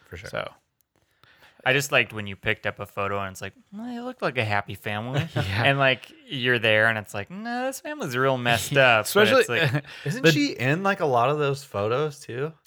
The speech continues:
Speaker 3: I don't remember. I think it was
Speaker 2: I don't
Speaker 3: just,
Speaker 2: remember
Speaker 3: I think it was
Speaker 2: either.
Speaker 3: just the family.
Speaker 1: How, okay, so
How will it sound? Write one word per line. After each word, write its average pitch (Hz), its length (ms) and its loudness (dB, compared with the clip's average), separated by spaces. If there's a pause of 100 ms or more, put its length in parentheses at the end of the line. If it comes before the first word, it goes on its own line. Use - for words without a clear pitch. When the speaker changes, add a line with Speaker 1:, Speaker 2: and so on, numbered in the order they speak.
Speaker 3:
I 160 60 -16
don't 202 200 -12
remember. 160 360 -6
I 127 60 0
think 185 160 -8
it 208 40 -8
was 196 80 -4
Speaker 2:
I - 20 -4
don't - 100 -2
Speaker 3:
just, 175 100 -6
Speaker 2:
remember 110 360 -6
Speaker 3:
I - 120 -2
think - 60 -4
it 220 100 -4
was 220 80 -4
Speaker 2:
either. - 60 -12
Speaker 3:
just 156 180 -8
the 127 80 -10
family. 135 560 -14
Speaker 1:
How, 269 640 -4 (100)
okay, 101 300 -2
so 98 380 -4